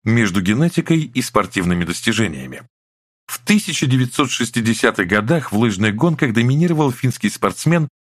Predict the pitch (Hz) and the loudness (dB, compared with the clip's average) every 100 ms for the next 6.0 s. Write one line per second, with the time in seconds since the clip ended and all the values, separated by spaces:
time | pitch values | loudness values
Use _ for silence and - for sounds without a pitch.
0 | 143 165 170 165 156 147 143 104 85 80 | 0 2 2 2 2 2 0 0 -2 -2
1 | 67 - - _ _ _ _ - 170 196 | -4 -8 -10 _ _ _ _ -2 0 2
2 | 160 147 156 127 131 123 - 123 104 85 | 2 2 2 2 0 0 -2 -2 0 0
3 | 90 85 87 98 98 151 127 87 85 _ | 0 0 -4 -4 0 0 0 -2 -4 _
4 | - 117 123 147 180 151 98 131 147 139 | -4 0 0 0 0 0 -2 0 0 0
5 | 123 104 90 95 - 107 120 80 - - | 0 -2 -2 -6 -4 -2 -2 -2 -8 -12